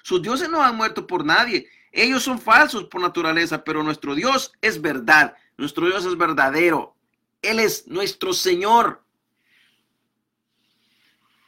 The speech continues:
Es verdadero y único. Cristo es nuestro Salvador. Cristo es nuestra verdad, versículo cuatro. Y que fue sepultado, ¿verdad? Murió, fue sepultado,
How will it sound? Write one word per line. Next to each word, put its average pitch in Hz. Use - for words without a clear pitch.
Es 170
verdadero 202
y 185
único. 233
Cristo 311
es 240
nuestro 185
Salvador. 143
Cristo 175
es 151
nuestra 127
verdad, 107
versículo 110
cuatro. -
Y -
que 220
fue 131
sepultado, 180
¿verdad? 117
Murió, 135
fue 135
sepultado, 139